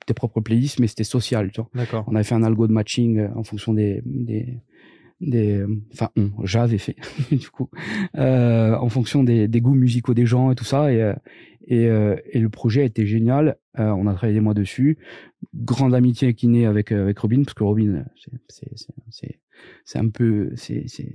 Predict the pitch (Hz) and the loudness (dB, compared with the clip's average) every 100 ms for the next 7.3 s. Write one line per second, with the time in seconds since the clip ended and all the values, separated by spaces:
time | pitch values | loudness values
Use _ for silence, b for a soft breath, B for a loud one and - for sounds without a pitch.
0 | 143 - 131 - - 143 135 123 _ _ | -14 -12 -12 -12 -14 -14 -14 -18 _ _
1 | _ - - _ - - 120 - 120 117 | _ -18 -18 _ -4 0 0 0 -2 0
2 | 120 101 107 101 101 104 - 95 85 65 | 0 -2 -4 -4 -4 -6 -6 -6 -4 -6
3 | - - 98 95 92 - 113 107 117 - | -8 -4 0 0 -2 -4 0 0 0 -2
4 | 98 90 - 107 117 107 113 110 85 - | -8 -6 -4 0 0 0 0 0 -2 -12
5 | - B B B B B - 131 131 123 | -20 B B B B B -4 0 2 4
6 | 123 113 107 117 113 107 107 101 101 101 | 2 2 -2 -4 -4 -4 -6 -6 -8 -10
7 | 101 101 113 | -10 -8 -10